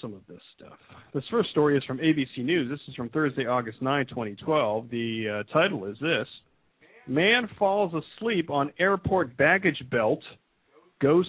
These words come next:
through X-ray. I know, I know. The people who are listening to this show on mute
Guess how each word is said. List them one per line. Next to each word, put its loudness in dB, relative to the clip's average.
through 0
X-ray. -4
I 0
know, -4
I -10
know. -12
The -8
people 2
who 2
are 4
listening 0
to -2
this 0
show 4
on -2
mute 0